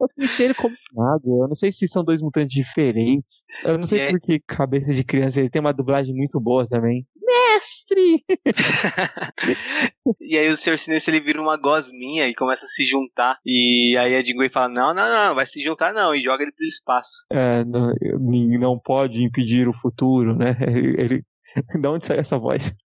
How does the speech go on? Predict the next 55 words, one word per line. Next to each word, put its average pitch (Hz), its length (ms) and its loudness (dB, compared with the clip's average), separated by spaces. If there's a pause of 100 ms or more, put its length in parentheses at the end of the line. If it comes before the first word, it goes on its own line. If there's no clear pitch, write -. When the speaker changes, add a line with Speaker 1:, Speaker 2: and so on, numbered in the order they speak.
Speaker 1:
<laughs> 180 880 -2
Speaker 2:
E 165 60 0
no 170 100 0
final 160 200 -2
do 165 60 0
episódio 151 280 0
ele 156 100 0
aparece 165 360 0
na 175 80 0
areia 156 380 2
da, 127 200 -6
da 123 200 -2
praia. 120 400 0
Speaker 1:
É, 127 400 2
muito 117 260 -2
bom. 107 280 0 (140)
Enfim, 113 580 0 (120)
é, 131 600 2
uma 202 180 0
coisa 220 180 2
também 208 300 0
que 175 200 0
eu 160 120 4
acho 156 200 0
que - 120 -18
tem 151 160 0
uma, 135 320 2 (160)
uma 131 200 2
falha 143 240 0
de 123 100 -4
roteiro 127 280 0
gigantesca, 139 800 -2
que 147 100 0
é 139 60 0
que - 160 -4
o, 131 80 0
todos 160 240 -2
os 160 80 -6
mutantes 151 400 0
perdem 135 280 2
os 127 140 -2
poderes, 131 560 0
é, 131 520 2 (140)
e 135 120 2
aí 135 160 2
mais 143 200 0
uma 143 120 0
vez 135 200 0
mencio-, 135 560 0
dá 135 120 0
pra 131 140 -2
mostrar 127 360 -2
que - 140 -6
o 120 280 2
Wolverine 127 540 0